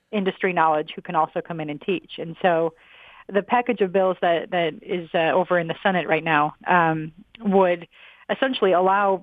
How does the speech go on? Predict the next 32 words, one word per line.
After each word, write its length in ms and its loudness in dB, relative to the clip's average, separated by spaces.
uh, 200 -6
people 260 -4
to 100 -4
come 180 -6
in 220 -2
from, 480 0
from 140 -8
industry, 580 -2
uh, 260 2
to 80 0
be 60 6
able 160 2
to 80 -4
teach 320 -6
vocational 480 -2
classrooms. 600 -2
And, 300 -2
and 180 2
there'd 160 4
be, 300 -6
uh, 380 2
ways 460 0
to 80 -6
waive 280 0
or 80 2
extend 520 -4
the 240 -2
requirement 500 0
to 60 -4
get 220 -2
teaching 280 -4
credentials. 600 0